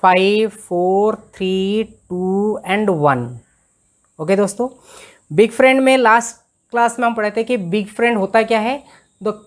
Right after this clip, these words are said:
complements of ten। नाइन का कॉम्प्लीमेंट्स वन, एट का टू, सेवन, थ्री,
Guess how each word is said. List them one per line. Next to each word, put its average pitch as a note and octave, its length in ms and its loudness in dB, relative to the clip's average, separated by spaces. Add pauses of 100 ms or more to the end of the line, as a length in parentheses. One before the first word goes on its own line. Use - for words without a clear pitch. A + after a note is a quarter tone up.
complements C#4 720 0
of D4 120 0 (320)
ten। E3+ 280 0 (1120)
नाइन A#3 420 2
का B3 120 2
कॉम्प्लीमेंट्स A#3 800 -2 (300)
वन, G#3 440 2 (880)
एट A#3 320 2
का G#3+ 180 2
टू, A#3 640 -4 (180)
सेवन, G#3+ 600 0
थ्री, A3 640 -4